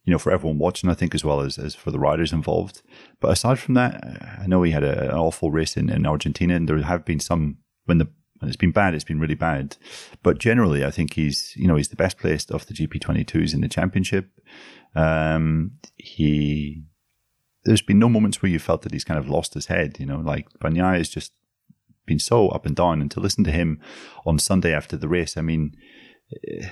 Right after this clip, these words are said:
I admired his sincerity, but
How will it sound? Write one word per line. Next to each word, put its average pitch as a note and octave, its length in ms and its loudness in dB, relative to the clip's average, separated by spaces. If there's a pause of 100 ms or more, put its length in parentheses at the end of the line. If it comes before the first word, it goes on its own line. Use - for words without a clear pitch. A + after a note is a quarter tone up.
(760)
I F2 160 4
admired E2+ 340 2
his E2+ 120 -4
sincerity, E2 640 0 (280)
but E2+ 280 4